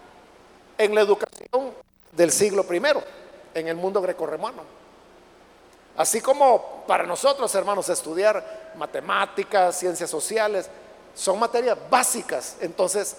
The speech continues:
en el siglo primero y en el mundo grecorromano, la oratoria era básico.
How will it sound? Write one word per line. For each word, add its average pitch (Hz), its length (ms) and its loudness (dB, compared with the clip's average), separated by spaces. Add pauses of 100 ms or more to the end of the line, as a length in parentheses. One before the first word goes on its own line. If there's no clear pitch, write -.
(500)
en 175 160 2
el 165 80 -2
siglo 175 280 -2
primero 254 460 -2 (800)
y 165 140 -2
en 151 140 -2
el 151 100 -4
mundo 185 560 4 (840)
grecorromano, 262 760 2 (1800)
la 196 160 6
oratoria 190 720 6
era 220 360 2
básico. 262 560 -2